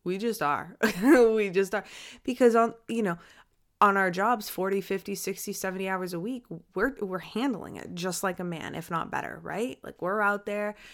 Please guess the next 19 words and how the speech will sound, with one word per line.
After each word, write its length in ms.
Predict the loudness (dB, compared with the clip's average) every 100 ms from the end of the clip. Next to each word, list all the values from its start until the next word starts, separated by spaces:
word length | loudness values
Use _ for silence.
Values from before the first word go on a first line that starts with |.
| -20 -10
and 160 | -6
we 160 | -4 -2
are, 300 | -2 -2 -6 _ _ _ -10
you 100 | -6
know, 400 | -4 -4 -6 -6
whether 440 | -4 -2 0 -2
we 240 | -2 -2 -2
are 160 | -2
in 220 | -4 -6 -4
interdiction 640 | -4 -2 0 0 0 -2
and 180 | -2 -4
ripping 220 | -4 -4
apart 340 | -6 -4 -6 -4
cars, 580 | 2 4 4 2 -2
whether 320 | -4 -4 -4 -4
we're, 280 | -2 -2
you 200 | -4 -6
know, 280 | -6 -6 -8
dealing 500 | -6 -2 0 0 -2